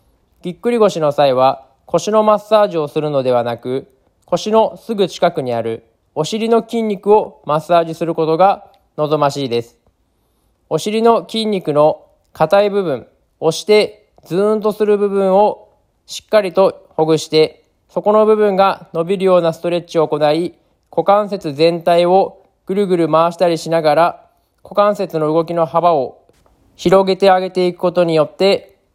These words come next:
結果的に腰にかかる負担が減りますので、腰の安静を保ちやすくなります。また、これも先ほどの寝違いの時と同様に、股関節をしっかり動かしてあげることによって、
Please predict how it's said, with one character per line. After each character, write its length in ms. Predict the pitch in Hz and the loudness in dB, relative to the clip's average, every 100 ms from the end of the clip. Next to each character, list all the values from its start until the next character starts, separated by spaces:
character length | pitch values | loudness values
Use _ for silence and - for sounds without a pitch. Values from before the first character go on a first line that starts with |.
| _ | _
結 240 | - 160 - | -6 -4 0
果 100 | 160 | -2
的 260 | 160 165 | -2 -2
に 320 | 170 185 - _ _ | -2 -2 -6 _ _
腰 260 | - 147 175 | -10 -4 -2
に 120 | 175 | -2
か 140 | - | 0
か 100 | 170 | 0
る 80 | 170 | 0
負 100 | 151 | 0
担 180 | 156 151 | 0 2
が 80 | 143 | 0
減 120 | 160 | -2
り 60 | 156 | 0
ま 140 | 160 | -2
す 100 | 156 | -2
の 140 | 131 | -2
で、 420 | 123 180 - _ _ _ _ | 0 0 -2 _ _ _ _
腰 260 | 160 - | -6 -2
の 340 | 175 196 - - | 2 2 0 -6
安 220 | 143 156 | -2 0
静 220 | 160 160 170 | 0 2 2
を 200 | 180 - | 0 -2
保 220 | 160 160 | -2 -2
ち 120 | 165 | 0
や 100 | 160 | 0
す 100 | 156 | 0
く 100 | - | -2
な 120 | 196 135 | -2 0
り 80 | |
ま 160 | 117 113 | -2 -6
す。 180 | - _ _ _ _ _ _ | -8 _ _ _ _ _ _
ま 120 | 147 | 0
た、 280 | 151 208 - - _ - | 2 0 -2 -14 _ -2
こ 140 | 175 | 2
れ 60 | 185 | 4
も 140 | 196 | 2
先 240 | 190 185 | 0 -2
ほ 160 | 190 190 | 0 0
ど 120 | 185 | 2
の 320 | 190 208 - _ _ | 2 0 -2 _ _
寝 100 | 156 | -12
違 140 | 156 170 | -8 0
い 20 | 180 185 | 2 2
の 120 | 180 | 2
時 180 | 190 185 | -2 -2
と 140 | 156 | -4
同 240 | 135 131 | 0 0
様 220 | 131 131 127 | 0 0 -2
に、 300 | 151 - _ _ _ _ _ _ | -6 -10 _ _ _ _ _ _
股 120 | 165 | -4
関 220 | 190 208 | 0 0
節 240 | 202 165 151 | -2 -4 -2
を 200 | 156 - | -2 -4
し 160 | - | -14
っ 80 | 147 | -6
か 120 | - | 0
り 100 | 160 | 0
動 160 | 143 147 | 0 0
か 120 | 156 | 0
し 60 | 147 | 0
て 80 | 151 | 0
あ 80 | |
げ 100 | 143 | 0
る 80 | 139 | -4
こ 120 | 139 | -6
と 100 | 139 | -6
に 100 | 131 | -4
よ 100 | 127 | -4
っ 120 | 123 - | -8 -4
て、 340 | 180 180 - | -2 -2 -6